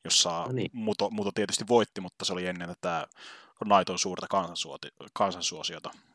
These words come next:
Speaker 1: että en-, ennen näitä pushi-, pushi-vuosia. En nyt muista,
Speaker 2: Ja,
Speaker 1: oli-,
Speaker 2: ja
Speaker 1: ol-, oliko ennen vai, ennen vai jälkeen, tota, Naito vastaan Jeff Hardy-ottelun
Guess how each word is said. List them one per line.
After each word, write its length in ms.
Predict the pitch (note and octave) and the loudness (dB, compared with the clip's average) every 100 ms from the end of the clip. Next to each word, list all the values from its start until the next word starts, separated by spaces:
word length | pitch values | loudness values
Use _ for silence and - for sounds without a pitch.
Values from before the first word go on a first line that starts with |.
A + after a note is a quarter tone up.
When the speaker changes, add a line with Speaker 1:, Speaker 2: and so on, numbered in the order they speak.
| - | -20
Speaker 1:
että 220 | _ - - _ _ - | _ -14 -14 _ _ -12
en-, 160 | F3+ F3+ - | -10 -8 -6
ennen 280 | G3 F#3 | -4 -2
näitä 200 | F3 F3 - | -2 -4 -6
pushi-, 260 | F#2 - - - _ - - - - _ - | -2 -2 -2 -8 _ -18 -16 -16 -20 _ -2
pushi-vuosia. 840 | A#2 A2+ G#2+ F2 F2+ E2+ D#2 D#2 - _ _ _ _ _ _ _ _ _ - - | 2 4 4 2 -2 -2 -2 -6 -12 _ _ _ _ _ _ _ _ _ -18 -12
En 80 | G#2+ | -10
nyt 80 | F#2+ | -4
muista, 220 | G#2 G2 | 0 4
Speaker 2:
Ja, 40 | G#2+ | 4
Speaker 1:
oli-, 120 | A2+ | 4
Speaker 2:
ja 80 | G#2 | 6
Speaker 1:
ol-, 180 | C3 - | 4 4
oliko 360 | C#3 B2+ B2+ A#2+ - | 2 6 6 6 8
ennen 340 | C#3 C3+ A#2 | 6 6 8
vai, 220 | A#2 A#2 C#3 | 10 10 8
ennen 260 | D#3 C#3+ | 6 8
vai 160 | A#2+ A#2+ | 10 12
jälkeen, 640 | B2 A#2 - G2+ G2 F#2+ - | 12 12 8 0 -2 -8 -10
tota, 480 | - F#2+ G2 F#2+ F#2 - - - - | -8 -2 4 6 4 0 -10 -16 4
Naito 320 | A2+ A#2+ A2 | 12 12 12
vastaan 320 | G2+ - G2 F#2+ | 4 2 2 4
Jeff 160 | A#2+ - | 2 10
Hardy-ottelun 800 | A#2+ A2 F2 F2+ - F2 E2+ | 12 12 8 -6 -6 -8 -10